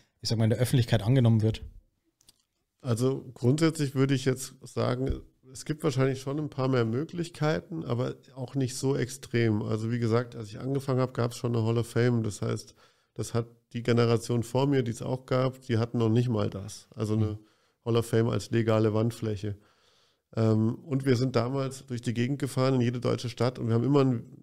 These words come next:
Speaker 2: eine Wand gefunden, die legal war. Das heißt, es war nicht so, dass es, wir nicht konnten.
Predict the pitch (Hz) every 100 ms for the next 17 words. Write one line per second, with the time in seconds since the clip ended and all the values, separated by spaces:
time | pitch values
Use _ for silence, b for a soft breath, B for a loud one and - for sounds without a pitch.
0 | 120 110 110 113 113 - 135 147 127 104
1 | 107 107 107 104 107 104 107 107 - 117
2 | - - - 117 131 - 131 123 120 117
3 | 117 - - 113 110 - 139 139 123 101